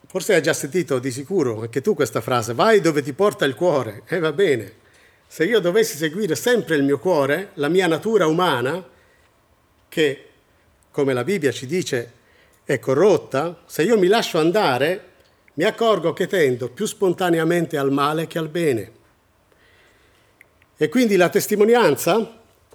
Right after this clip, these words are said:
di quanto sia vera questa dinamica, cioè se noi persone ci lasciamo andare e non siamo coscienti nel cercare il bene e la gratitudine, ci viene più spontaneo fare il male che il bene.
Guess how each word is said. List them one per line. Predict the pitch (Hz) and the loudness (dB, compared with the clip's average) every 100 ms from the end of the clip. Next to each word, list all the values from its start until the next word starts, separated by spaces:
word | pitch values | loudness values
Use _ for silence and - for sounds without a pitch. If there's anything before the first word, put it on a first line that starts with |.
| - - | -20 -20
di | - 147 | -6 -2
quanto | 202 220 190 | 2 2 2
sia | - 160 | 2 4
vera | 233 190 135 | 4 4 2
questa | 170 - | -2 -2
dinamica, | 131 147 190 131 120 165 196 - _ _ _ _ | -2 2 2 2 0 -2 -6 -8 _ _ _ _
cioè | - 165 | -4 -2
se | 147 165 | 0 0
noi | 170 247 202 135 | 4 4 4 2
persone | 165 160 - 196 135 | 0 -2 2 2 2
ci | 120 151 | 0 -4
lasciamo | 147 - 185 151 | -4 0 2 2
andare | 147 180 131 120 165 - _ _ _ _ _ _ _ _ _ - | 2 2 0 -2 -8 -14 _ _ _ _ _ _ _ _ _ -2
e | 156 | 2
non | 175 | 2
siamo | - 247 202 | 2 4 2
coscienti | 175 160 190 156 120 120 107 | 0 0 4 4 2 -4 -6
nel | 131 139 | -4 -2
cercare | - 135 180 165 | -4 -4 0 0
il | 139 | 0
bene | 131 156 127 | 2 2 2
e | |
la | 127 | 0
gratitudine, | 123 135 151 131 113 113 131 147 - - _ | -2 -4 -6 -10 -8 -6 -6 -6 -14 -20 _
ci | - | -4
viene | 233 208 143 | 2 4 4
più | 147 254 | 0 -4
spontaneo | - 226 208 156 120 113 | 0 2 2 0 0 -2
fare | 113 175 190 | -2 -2 -2
il | 196 | -2
male | 185 214 220 | -2 -2 -4
che | 220 | -6
il | 190 | -6
bene. | 139 104 95 | -4 -4 -8